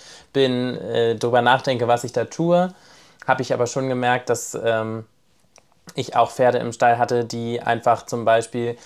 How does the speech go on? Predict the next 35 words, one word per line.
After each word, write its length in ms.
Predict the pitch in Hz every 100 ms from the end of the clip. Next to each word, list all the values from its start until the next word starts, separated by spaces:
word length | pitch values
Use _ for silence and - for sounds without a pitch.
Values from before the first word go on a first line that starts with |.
| - -
als 240 | 117 - 131
reines 280 | 117 131 127
Freizeitpferd 720 | - 131 139 131 139 135 131
mit, 280 | 123 117 -
äh, 100 | -
einfach 420 | 131 135 127 123 123
nur 200 | 127 123
ein 260 | 123 123
bisschen 200 | 127 139
ins 160 | 123 -
Gelände 320 | 123 131 131
düdeln 400 | 135 135 131 135
und, 380 | - 123 120 -
äh, 380 | - 123 123 120
einfach, 340 | 123 123 - - - 113 - 135
ja, 220 | 131 120
jemanden, 560 | 120 127 120 123 120 - - - - _
äh, 140 | 131
auf 220 | 127 120 135
einem 220 | 127 123
anderen 460 | 131 139 131 127 123
Niveau 360 | 113 131 160
sozusagen 600 | 139 131 117 117 120 117
einfach 420 | 104 113 - 113 -
glücklich 400 | 127 131 131 -
zu 100 | 117
machen, 380 | 110 123 123
äh, 160 | 123 113
viel 300 | - 160 151
besser 300 | - 131 120
davor 380 | 110 - 123 110
waren 200 | 110 117
als 280 | 110 110 -
mit 120 | 120
meiner, 380 | 117 117 117 117